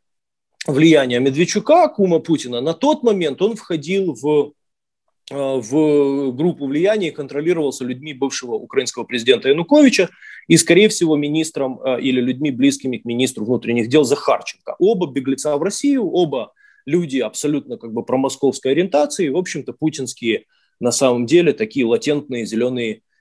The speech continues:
человечки в Киеве. А,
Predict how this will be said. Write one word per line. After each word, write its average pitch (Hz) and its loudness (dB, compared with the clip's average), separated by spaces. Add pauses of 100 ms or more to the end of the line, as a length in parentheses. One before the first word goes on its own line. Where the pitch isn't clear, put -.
(120)
человечки 127 2
в 127 4
Киеве. 95 -2 (340)
А, 113 4